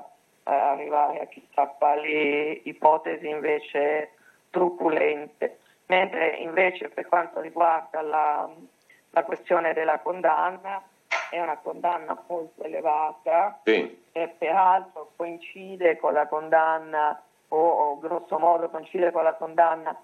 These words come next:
Speaker 1: che era stata richiesta in corrispondenza a tutti i fatti di reato, quindi che avendone abbandonati molto la condanna sia rimasta uguale può lasciare perplessi, però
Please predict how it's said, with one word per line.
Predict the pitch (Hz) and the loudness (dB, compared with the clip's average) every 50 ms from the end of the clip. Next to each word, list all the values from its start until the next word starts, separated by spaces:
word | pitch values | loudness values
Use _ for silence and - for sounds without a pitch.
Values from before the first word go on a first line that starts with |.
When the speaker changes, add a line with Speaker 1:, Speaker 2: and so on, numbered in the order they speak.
| _ _ _ _ _ _ | _ _ _ _ _ _
Speaker 1:
che | _ 175 | _ 4
era | 160 151 160 - | 4 4 4 2
stata | - 180 180 170 170 160 | 0 -2 0 0 0 -2
richiesta | 160 160 - _ - 175 175 180 180 180 - 180 160 156 156 - - _ _ _ _ _ _ _ _ _ _ | -2 -4 -10 _ 0 0 0 0 -2 -4 0 0 0 0 0 -4 -14 _ _ _ _ _ _ _ _ _ _
in | - 196 190 196 196 196 196 196 190 185 185 185 - | -10 -6 -4 -4 -4 -2 0 2 2 2 2 -2 -4
corrispondenza | - 180 160 170 180 175 175 - - 175 165 170 180 175 185 190 196 202 196 - - - 165 - | -2 0 0 0 -2 -8 -10 -4 -2 -2 -2 -2 -2 0 0 0 0 0 -6 -6 0 0 0 2
a | - 156 151 156 - - _ | 0 -2 -4 -4 -8 -16 _
tutti | _ 233 233 233 - _ _ _ - 156 | _ -12 -12 -12 -14 _ _ _ -16 -16
i | 156 | -2
fatti | - 175 160 151 156 - - - | 2 2 2 2 2 -4 -12 -16
di | - 160 160 | -12 -10 -4
reato, | 160 175 180 180 170 160 160 - - - - 147 - - _ _ _ _ _ _ | -2 0 2 2 2 2 0 -2 -6 -10 -10 -10 -10 -12 _ _ _ _ _ _
quindi | _ - 190 196 196 190 180 170 160 - - _ _ | _ -6 -4 -2 -2 -2 -2 -4 -4 -4 -8 _ _
che | _ - 180 180 175 - | _ 0 2 2 2 0
avendone | - 220 - - - 175 175 180 180 185 170 170 | 0 0 0 0 0 -2 -4 -2 -2 -2 0 0
abbandonati | 160 170 175 170 170 165 175 165 165 165 165 - 165 165 | 0 0 0 -2 0 -2 -2 -2 -2 -2 -2 -6 -8 -2
molto | 170 180 180 185 185 180 180 - 156 | 2 2 2 2 2 -2 -4 -4 -4
la | 160 - | -4 -4
condanna | - 156 160 165 165 165 170 170 170 170 | -4 -6 -2 0 0 0 0 -2 -4 -4
sia | - 165 | -6 -6
rimasta | 165 165 165 165 156 160 - - | -4 -2 -2 -4 -4 -6 -10 -2
uguale | 156 175 175 170 170 165 - - _ _ _ _ _ _ | 2 4 4 4 2 -2 -8 -14 _ _ _ _ _ _
può | _ - 160 | _ -2 -2
lasciare | 160 156 - - 165 156 | -2 -2 0 2 2 2
perplessi, | 156 - 160 156 - _ 165 156 151 151 - - - _ | 2 -4 -8 -10 -10 _ -6 -6 -4 -6 -8 -14 -20 _
però | - 220 208 202 180 160 - - | 0 2 4 4 4 2 0 -4